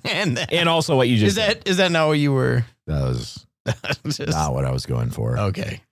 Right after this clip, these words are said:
Speaker 2: Oh, man.
Speaker 3: No,
Speaker 1: Dang it.
Speaker 3: like, fi-, uh, reading the Westminster, very helpful.
Speaker 2: Yeah.
Speaker 1: Yes.
Speaker 3: My kids' catechism is probably more helpful for me at this point than it is for them.
Speaker 1: Mm.
Speaker 3: But, but having s-,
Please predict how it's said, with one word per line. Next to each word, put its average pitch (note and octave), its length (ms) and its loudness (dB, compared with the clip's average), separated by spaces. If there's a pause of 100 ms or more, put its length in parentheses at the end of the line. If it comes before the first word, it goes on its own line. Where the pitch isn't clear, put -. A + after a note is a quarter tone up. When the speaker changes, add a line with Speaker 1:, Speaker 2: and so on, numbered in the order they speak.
(120)
Speaker 2:
Oh, C#2+ 260 0
man. C#2+ 440 0
Speaker 3:
No, D3 240 4
Speaker 1:
Dang G2 80 0
it. A2+ 40 2
Speaker 3:
like, B2 240 -2
fi-, A2+ 200 -6 (140)
uh, A2 260 2
reading A#2+ 260 4
the A2 80 4
Westminster, C3+ 720 2 (280)
very F#2 380 2
helpful. A2 500 0 (140)
Speaker 2:
Yeah. G2 280 0
Speaker 1:
Yes. - 300 -6 (140)
Speaker 3:
My A2 220 2
kids' A#2+ 300 0
catechism D#3+ 720 4 (120)
is C3 420 4 (300)
probably F3 440 4
more D3+ 280 6
helpful D3+ 400 4
for C#3+ 160 0
me C#3+ 200 6
at G#2 120 0
this A#2 160 2
point A#2+ 280 2
than A2 120 2
it G2+ 100 2
is G#2 160 2
for G2 180 -2
them. D2 300 0 (200)
Speaker 1:
Mm. G#2 300 0 (160)
Speaker 3:
But, D3 300 0 (580)
but C#3 180 2
having C#3 580 4
s-, - 180 -8